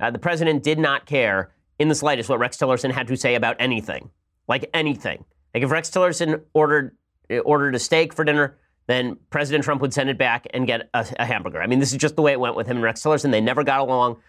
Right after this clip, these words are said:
Uh, Tillerson always wanted to run foreign policy. Trump didn't want any part of that. You recall that President Trump actually tweeted out in the middle of Rex Tillerson talking with the North Koreans that Rex Tillerson should not talk with the North Koreans. See, the, the nice thing about Trump,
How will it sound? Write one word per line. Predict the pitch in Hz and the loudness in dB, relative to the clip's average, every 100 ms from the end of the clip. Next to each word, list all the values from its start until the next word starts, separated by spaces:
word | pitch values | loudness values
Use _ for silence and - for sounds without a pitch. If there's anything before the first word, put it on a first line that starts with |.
| _ 95 | _ -4
Uh, | 101 | -2
Tillerson | - 160 147 156 139 | 2 2 4 2 4
always | 147 147 127 | 4 4 2
wanted | 131 135 | 0 0
to | 123 | 0
run | 127 | 0
foreign | 123 127 | 0 0
policy. | 135 131 127 135 | 2 0 0 -4
Trump | 139 131 | -2 -2
didn't | 135 117 | 0 2
want | 120 | 2
any | 113 | 0
part | 127 151 | 0 -2
of | 147 | 0
that. | 143 139 | -2 0
You | 131 | -2
recall | 127 175 165 127 | 0 2 2 0
that | 101 | -4
President | 139 139 135 120 | -2 0 -2 0
Trump | 135 117 | 0 0
actually | 120 - 127 | 0 0 -2
tweeted | - 208 185 147 151 | 0 0 2 2 2
out | 143 101 - _ _ _ - | 2 0 -8 _ _ _ -2
in | 143 | 2
the | 143 | 4
middle | 170 170 | 4 2
of | 127 | 2
Rex | 139 135 | -2 -2
Tillerson | - 151 151 151 131 | -2 2 2 0 -2
talking | 123 139 139 123 110 _ _ | 2 0 2 -4 -6 _ _
with | 127 135 | -4 0
the | 151 | 2
North | 143 - | 2 0
Koreans | 135 135 98 90 - _ | 0 2 0 -2 -12 _
that | 135 139 | -2 0
Rex | 143 - | -2 0
Tillerson | 165 151 151 | 2 2 0
should | 143 135 | -2 0
not | 131 - | -2 0
talk | 139 - | 0 0
with | 127 | -2
the | 131 | 0
North | 123 - | 0 0
Koreans. | 127 104 71 - - _ _ _ - | 0 0 -2 -10 -20 _ _ _ -2
See, | 185 | 0
the, | 175 | 2
the | 185 208 | 2 4
nice | 285 277 | 2 2
thing | 214 | 2
about | 170 151 | 2 0
Trump, | - 139 143 | -2 -2 -2